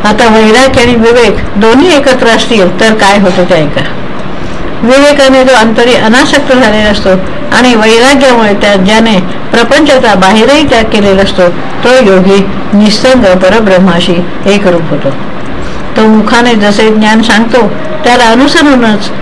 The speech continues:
त्याचे वागणे असते. त्याची वागण्याची रीत पाहून सज्जन लोकही आश्चर्यचकित होतात.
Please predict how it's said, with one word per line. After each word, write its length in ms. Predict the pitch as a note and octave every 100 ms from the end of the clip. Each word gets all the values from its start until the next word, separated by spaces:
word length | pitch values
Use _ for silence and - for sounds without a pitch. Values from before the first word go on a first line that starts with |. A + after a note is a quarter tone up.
| -
त्याचे 360 | A#3 A3+ A3 A3+
वागणे 380 | G#3+ F#3 G3+ G3+
असते. 300 | E3+ - C4+ - - - - - -
त्याची 220 | B3+ C4
वागण्याची 600 | C4 A3+ A3+ C#4 D#4+ D#4+
रीत 200 | B3+ C4+
पाहून 340 | C4 B3+ A#3 G#3+
सज्जन 420 | A3 G3+ B3+ C#4+
लोकही 440 | B3 - G#3+ F#3 F#3+ - -
आश्चर्यचकित 800 | G3 G3 - A#3+ F#3+ F3+ E3+ D#3+
होतात. 240 | D3 C#3